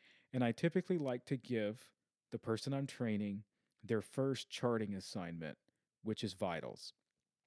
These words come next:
Kind of irregardless of if I should be doing Q fifteen, Q thirty, Q one hour vitals, I typically will have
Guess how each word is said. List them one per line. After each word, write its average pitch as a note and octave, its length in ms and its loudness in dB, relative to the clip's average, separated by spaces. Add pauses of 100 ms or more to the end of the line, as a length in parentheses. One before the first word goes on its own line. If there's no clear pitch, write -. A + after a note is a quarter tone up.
(680)
Kind F#3 160 4
of F3 160 0
irregardless C3 960 4
of A2+ 120 2
if A2+ 220 -4
I G#2 60 2
should G2+ 280 -2
be G#2+ 120 2
doing G#2 300 0
Q A2+ 220 -4
fifteen, G#2 680 0
Q G#2+ 240 -2
thirty, G2 720 0 (100)
Q A#2 220 0
one G2+ 240 -2
hour G2 300 0
vitals, F2+ 640 -4 (1200)
I C3 80 2
typically E3+ 540 2
will D#3 180 4
have B2 560 2